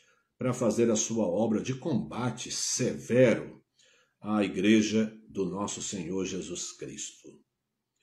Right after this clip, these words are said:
O capítulo quatro, ah, ele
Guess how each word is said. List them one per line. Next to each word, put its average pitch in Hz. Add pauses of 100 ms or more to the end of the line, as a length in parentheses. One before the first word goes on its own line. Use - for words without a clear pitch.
(540)
O 226
capítulo 127
quatro, 131 (300)
ah, 139
ele 95